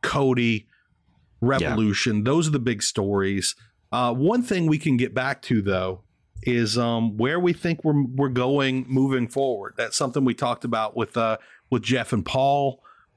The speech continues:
Speaker 1: And I, I, I'm kinda with Jeff, and I don't think we need to know going in. That's something to think about laying in bed at night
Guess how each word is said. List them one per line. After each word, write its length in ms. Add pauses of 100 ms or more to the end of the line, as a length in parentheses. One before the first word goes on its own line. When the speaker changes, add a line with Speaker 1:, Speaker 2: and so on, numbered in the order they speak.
Speaker 1:
And 180
I, 200
I, 200
I'm 140
kinda 220
with 220
Jeff, 300
and 120
I 100
don't 220
think 200
we 160
need 360
to 100
know 280
going 420
in. 320 (280)
That's 160
something 260
to 100
think 240
about 280
laying 240
in 120
bed 260
at 120
night 460